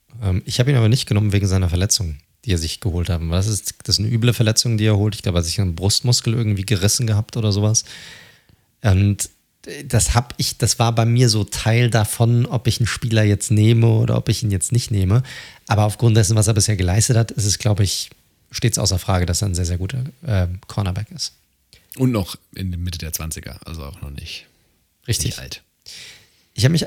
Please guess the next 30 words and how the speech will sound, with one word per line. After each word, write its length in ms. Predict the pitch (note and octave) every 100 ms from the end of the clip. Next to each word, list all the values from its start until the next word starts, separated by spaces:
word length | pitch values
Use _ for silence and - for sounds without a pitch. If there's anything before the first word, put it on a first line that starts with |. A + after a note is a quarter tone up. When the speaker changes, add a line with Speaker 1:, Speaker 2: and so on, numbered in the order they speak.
| -
Speaker 1:
für 140 | -
einen 180 | C#3 C3
noch 140 | D3
jüngeren 360 | - A#2+ G#2 F#2
Cornerback 460 | - G#2 F#2 F#2 -
entschieden, 380 | - - G2+
für 120 | F2+ G2+
meine 260 | F#2 G2+
Nummer 240 | G2 F#2 -
zwei 540 | - - G2 F#2+ F2+ - _ _ _ _ _ _ -
auf 120 | A2
dieser 200 | A2+ G2
Position. 680 | - G2+ F2 - G2 A2 D#3 - _ _ _ _ _ _ _ _ _ _ _ _
Und 160 | - A2+
einen, 500 | G#2+ A2 C3+ B2+ G#2 -
der 420 | G#2+ G#2 A2+ A#2+ - _ _
als 200 | G#2 G2+
Rookie 360 | G#2+ B2+ - B2+
extrem 680 | C3 - - - F#2 G#2+ F2
schon 220 | - A2+
abgeliefert 520 | A2+ - F2+ F#2 G#2
hat, 140 | F#2+ -
meiner 200 | F2+ F2+
Meinung 260 | F2+ F2+
nach, 200 | F#2 F#2+
und 280 | - A#2+ F#2+
wahrscheinlich 680 | F#2+ - G2+ G#2+ A2 G#2 -
in 60 |
den 180 | A2+ G2
nächsten, 680 | G#2 G#2 - - G#2 G2+ G2